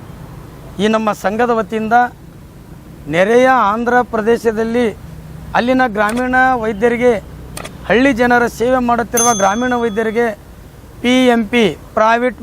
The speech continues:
ಮೆಡಿಕಲ್ ಪ್ರಾಕ್ಟೀಷನರ್, ಆ ಒಂದು ಪ್ರಮಾಣ ಪತ್ರವನ್ನು ನೀಡಿ ಅಲ್ಲಿನ ಗ್ರಾಮೀಣ ವೈದ್ಯರಿಗೆ ದೇವರ ಸ್ವರೂಪವಾಗಿ ಅಲ್ಲಿ ಆರೋಗ್ಯ ಇಲಾಖೆ ಮತ್ತು ಮಾನ್ಯ ಮುಖ್ಯಮಂತ್ರಿಗಳು ದಿವಂಗತ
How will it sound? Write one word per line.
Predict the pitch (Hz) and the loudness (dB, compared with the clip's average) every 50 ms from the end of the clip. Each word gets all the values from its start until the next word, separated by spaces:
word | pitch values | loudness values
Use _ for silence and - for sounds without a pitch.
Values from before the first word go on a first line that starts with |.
| 226 | -4
ಮೆಡಿಕಲ್ | 220 214 202 220 240 233 226 - 220 | -4 -4 -2 -2 -2 -2 -2 -2 -2
ಪ್ರಾಕ್ಟೀಷನರ್, | 208 214 - 233 226 - - 202 170 - - - - - - - - - - - - - | -2 -2 -2 -4 -8 -6 -6 -6 -6 -6 -8 -14 -20 -20 -20 -20 -20 -20 -20 -6 -2 0
ಆ | 180 220 240 | 2 2 2
ಒಂದು | 247 240 202 - 202 | 0 -2 -4 -4 -4
ಪ್ರಮಾಣ | 196 220 247 277 277 - - | -2 -2 0 -2 -2 -2 -4
ಪತ್ರವನ್ನು | 254 208 - 247 226 226 226 233 240 247 233 226 | -4 -4 -2 0 0 0 2 2 2 0 0 0
ನೀಡಿ | 220 233 240 226 262 285 285 - - - - - - | -2 -2 0 0 0 0 -2 -4 -8 -10 -8 -6 -4
ಅಲ್ಲಿನ | 240 240 269 269 269 262 220 | 0 0 2 2 2 2 2
ಗ್ರಾಮೀಣ | 233 233 233 240 247 247 240 233 | 2 2 2 0 0 -2 0 0
ವೈದ್ಯರಿಗೆ | 233 226 190 214 220 220 208 247 269 269 - - - - - - - - - - - 147 131 | -2 -2 -2 -2 -2 0 2 2 2 2 2 -2 -12 -20 -20 -20 -20 -20 -20 -20 -16 -8 -4
ದೇವರ | 175 208 240 254 269 269 269 254 - | 0 2 4 4 4 4 2 0 0
ಸ್ವರೂಪವಾಗಿ | - 220 233 220 - 233 220 214 240 254 233 | -2 -4 -4 -2 -2 -2 -2 0 0 0 2
ಅಲ್ಲಿ | 233 233 240 214 196 | 2 2 4 4 4
ಆರೋಗ್ಯ | 202 226 233 202 214 220 | 2 2 0 0 0 -2
ಇಲಾಖೆ | 214 208 185 220 214 202 | -2 -2 -4 -4 -4 -4
ಮತ್ತು | 190 - - 240 226 | -4 -2 -2 -2 -2
ಮಾನ್ಯ | 208 202 208 214 214 208 | -2 -2 -2 -2 -2 -2
ಮುಖ್ಯಮಂತ್ರಿಗಳು | 202 185 - 214 208 208 208 196 185 196 190 190 175 160 | -4 -2 -2 0 0 0 0 -2 -2 0 0 0 0 0
ದಿವಂಗತ | 190 202 220 220 208 202 - - | 0 0 2 2 0 0 0 2